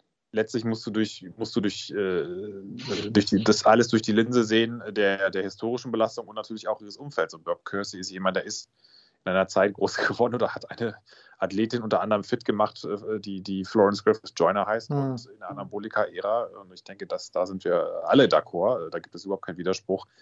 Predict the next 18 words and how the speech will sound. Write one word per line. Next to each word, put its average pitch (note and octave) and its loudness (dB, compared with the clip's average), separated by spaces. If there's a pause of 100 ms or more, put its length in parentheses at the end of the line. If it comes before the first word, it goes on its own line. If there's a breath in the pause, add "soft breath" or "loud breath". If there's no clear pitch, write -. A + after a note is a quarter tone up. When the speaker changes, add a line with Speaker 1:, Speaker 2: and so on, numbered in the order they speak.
(520 soft breath)
Speaker 1:
Fabel-Weltrekorde A2 2
aufgestellt G#2+ -8
hat, G#2+ -12
die G#2 -12
bis A2 -8
heute, C3+ 4
selbst A#2+ 0
in, A2 -10
in A2+ -12
dieser G#2+ -2
irren, D3 2
re-, G#2+ -6 (560)
wahnsinnigen G#2+ -2
Rekordzeit, G2+ -2
die F#2 -18
wir F#2 -4
hier F#2 -6
in F2 -16